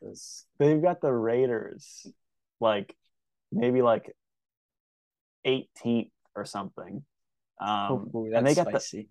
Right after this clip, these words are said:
Speaker 2: they got the Cowboys with better,
Speaker 1: Well, that's
Speaker 2: with
Speaker 1: just Vegas.
Speaker 2: better
Speaker 1: That's
Speaker 2: betting odds than the Bengals, than the
Speaker 1: that's
Speaker 2: Bengals.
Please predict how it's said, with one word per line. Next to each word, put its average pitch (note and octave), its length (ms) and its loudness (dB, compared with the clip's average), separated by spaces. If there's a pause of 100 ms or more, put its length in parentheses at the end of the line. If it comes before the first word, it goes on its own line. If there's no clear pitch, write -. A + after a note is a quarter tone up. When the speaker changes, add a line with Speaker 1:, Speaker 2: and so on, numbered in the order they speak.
Speaker 2:
they D3+ 100 2
got F#3+ 180 0
the A#2+ 100 -6
Cowboys B2 1040 -6 (260)
with A2+ 260 -2
better, C3 480 2 (300)
Speaker 1:
Well, C#3+ 120 -4
that's D3 140 2
Speaker 2:
with A#2 120 4
Speaker 1:
just - 80 -4
Vegas. G#2 180 2
Speaker 2:
better B2+ 400 4
Speaker 1:
That's C#3 200 4
Speaker 2:
betting A#2 360 0
odds G2+ 440 -6
than A#2 260 4
the A#2 80 4
Bengals, G#3 720 6
than F#3 140 2
the G#3+ 60 8
Speaker 1:
that's F4 220 4
Speaker 2:
Bengals. G4 440 -4